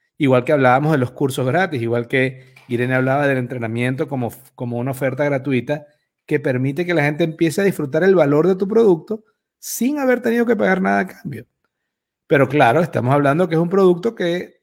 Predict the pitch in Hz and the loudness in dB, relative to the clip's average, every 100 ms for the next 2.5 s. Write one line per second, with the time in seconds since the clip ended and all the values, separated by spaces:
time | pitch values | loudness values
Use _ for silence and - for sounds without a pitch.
0 | _ 160 151 160 165 151 151 156 170 160 | _ -2 0 -2 -4 -4 -4 -2 -2 -4
1 | - _ _ _ _ 143 156 147 143 147 | -12 _ _ _ _ 0 2 4 2 2
2 | 131 110 135 104 | 2 2 -2 -4